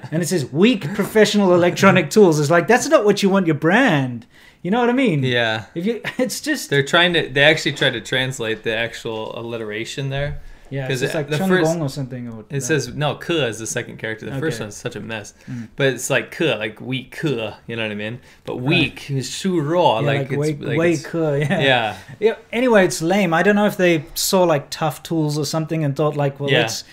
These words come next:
Speaker 2: let's
Speaker 1: let's
Speaker 2: do
Speaker 1: copy
Speaker 2: "weak."
Speaker 1: that, but, you know, be
Speaker 2: We'll
Speaker 1: different."
Speaker 2: be the opposite.
Speaker 1: But I just thought that was hilarious because whenever I needed to work
Speaker 2: It's,
Speaker 1: on something,
Speaker 2: it's
Speaker 1: I'd,
Speaker 2: actually not wrong.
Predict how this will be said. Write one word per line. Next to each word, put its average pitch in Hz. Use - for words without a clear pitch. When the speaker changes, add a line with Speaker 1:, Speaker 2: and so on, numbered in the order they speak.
Speaker 2:
let's -
Speaker 1:
let's 170
Speaker 2:
do -
Speaker 1:
copy 185
Speaker 2:
"weak." 170
Speaker 1:
that, 165
but, 143
you 156
know, 147
be 139
Speaker 2:
We'll 135
Speaker 1:
different." 120
Speaker 2:
be 123
the 113
opposite. 110
Speaker 1:
But 175
I 196
just 208
thought 208
that 190
was 165
hilarious 156
because 143
whenever 160
I 151
needed 147
to 131
work 143
Speaker 2:
It's, 156
Speaker 1:
on 156
something, 139
Speaker 2:
it's 135
Speaker 1:
I'd, -
Speaker 2:
actually 175
not 123
wrong. 117